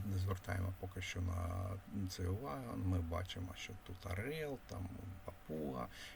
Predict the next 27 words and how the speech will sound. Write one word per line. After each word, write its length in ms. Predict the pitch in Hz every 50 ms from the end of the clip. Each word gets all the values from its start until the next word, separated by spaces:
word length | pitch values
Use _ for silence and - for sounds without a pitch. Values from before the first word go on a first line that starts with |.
| - -
і 60 | -
так 200 | 92 - 90 92 98
далі. 280 | 104 123 131 127 117
Головне, 320 | 104 101 98 98 101 98 92
що 140 | - - 95
я 60 | 92
б 40 | 92 -
хотів 300 | - - 104 98 104 98
показати, 680 | - - 90 92 - 117 120 120 147 151 147 - - 92 92 -
те, 120 | - 101 95
що, 240 | - - - 92
м, 120 | 90 90 92 - - - - - - - - - - - - - - - - 85 87 92 92 92 95
значить, 300 | 92 92 92 - - - -
ми 180 | - 104 104 104
можемо 720 | 98 95 95 98 92 92 92 90 90 87 87 85 87 92 90 - - - - -
ось 160 | 92 90 -
це 340 | - - - - 110 113 104
дерево 540 | 92 90 95 92 90 90 90 87 85 85 - -
фактично, 500 | - - - - 92 92 - - - 95 - -
і 40 | 98
ми 140 | 98 98 104
можемо 520 | 104 98 92 92 92 90 87 87 85 85
отак 260 | 85 92 - - - - -
його 180 | - - - -
розгортати, 720 | 92 92 92 92 92 92 - - - - 131 - - -
звертати. 600 | 92 - - 85 85 - - - 95 - - - - - - - - - - - - - - - - - - - - - - -
Ну, 280 | 170 165 160 147 139